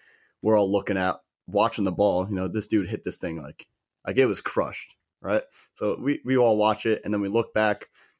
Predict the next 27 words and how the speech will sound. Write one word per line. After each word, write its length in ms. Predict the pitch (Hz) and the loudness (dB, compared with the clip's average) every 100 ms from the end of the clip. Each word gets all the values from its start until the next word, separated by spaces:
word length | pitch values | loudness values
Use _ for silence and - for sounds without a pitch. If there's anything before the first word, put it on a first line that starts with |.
| _ _ | _ _
and 80 | 117 | 2
obviously 520 | 117 110 - 110 92 - | 2 2 0 0 0 -2
we 100 | 107 | -6
see 480 | - 107 95 92 - _ _ - | -2 0 0 -4 -10 _ _ 0
Vags, 400 | 110 104 101 - | 2 4 2 -2
you 60 | 95 | -6
know, 200 | 85 - - | -6 -10 -16
he, 240 | - 92 - _ | -12 -12 -12 _
he's 280 | - 107 95 | -6 -4 -2
looking 220 | 110 110 | -2 0
at 100 | 104 101 | 0 2
the 100 | 98 | 0
umpire, 420 | 101 101 101 98 | 0 0 2 2
you 80 | 90 | 0
know, 80 | 90 | 0
they're 160 | 110 | 0
going 200 | 104 107 | 2 2
back 200 | 101 98 | 2 0
and 120 | 101 | -4
forth. 300 | - 98 92 | -2 -2 0
Everyone's 260 | 98 104 90 | -2 -4 -6
like, 180 | 87 - | -6 -6
"What 120 | 117 | -6
the 80 | 104 | -4
hell's 180 | 104 - | -6 -4
going 200 | 87 104 | -4 -2
on?" 220 | 95 - | -2 -6